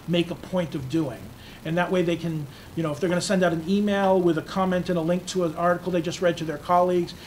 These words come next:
they can take an extra thirty seconds to tweet it as well. Get to that point. And if they, and if you set them up with lists in columns of the people that they should be following, then they can see what their contemporaries, what their, uh, peers are t-, are tweeting about, and they can re-,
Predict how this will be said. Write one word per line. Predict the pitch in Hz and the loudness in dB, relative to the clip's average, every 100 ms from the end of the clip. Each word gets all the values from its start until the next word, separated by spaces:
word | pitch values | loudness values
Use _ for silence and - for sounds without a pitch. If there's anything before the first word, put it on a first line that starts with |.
| - | -10
they | 160 | -6
can | 160 | -4
take | 160 170 | -2 -2
an | 165 | -2
extra | 160 - 170 | -4 -4 -4
thirty | 175 160 | -4 -2
seconds | 143 165 143 143 | -2 -4 -6 -10
to | - 131 | -12 -8
tweet | - 156 | -2 -2
it | 139 | -2
as | 135 127 | -8 -6
well. | 139 127 - - - - - | -6 -6 -10 -16 -18 -18 -2
Get | 190 | -2
to | 190 | 0
that | 170 175 170 | 0 2 0
point. | - 143 - | -6 -8 -4
And | 170 | -2
if | 165 | -2
they, | 185 160 | -2 -2
and | 165 | -4
if | 156 | -6
you | 175 | -6
set | 156 196 185 | -2 0 0
them | 190 | 0
up | 185 180 | -2 0
with | 180 170 170 - - - | 2 2 -2 -14 -18 -4
lists | 165 240 240 - - | 4 4 4 -2 -2
in | 180 | -2
columns | 170 175 156 151 160 160 - | 0 0 0 -2 -6 -8 0
of | 175 160 | 2 2
the | 156 | -2
people | - 208 185 | -4 -2 0
that | 160 135 | 0 0
they | 175 | 0
should | 202 208 160 | 2 0 -2
be | |
following, | 156 190 202 240 165 127 135 - - - | -2 4 4 4 0 -4 -10 -14 -18 -4
then | 180 185 | 2 4
they | 208 | 2
can | 220 214 | 0 -4
see | - 208 | -2 0
what | 185 180 | 2 2
their | 185 175 175 170 - - | 4 4 4 2 -10 -12
contemporaries, | - 180 208 220 202 147 139 143 - - - | -6 -2 0 2 2 2 -2 -6 -8 -14 -8
what | 175 165 | -2 0
their, | 180 165 160 - | 2 2 2 -2
uh, | 165 151 | -6 -4
peers | - 240 254 | -4 -2 0
are | 175 | -2
t-, | 135 185 | -2 -4
are | - | -4
tweeting | 151 175 156 151 | -4 -2 -2 -2
about, | 139 147 151 - - - - | -4 -2 -2 -6 -16 -14 -6
and | 170 | 0
they | 185 | 2
can | 185 180 | 2 -2
re-, | 151 | -2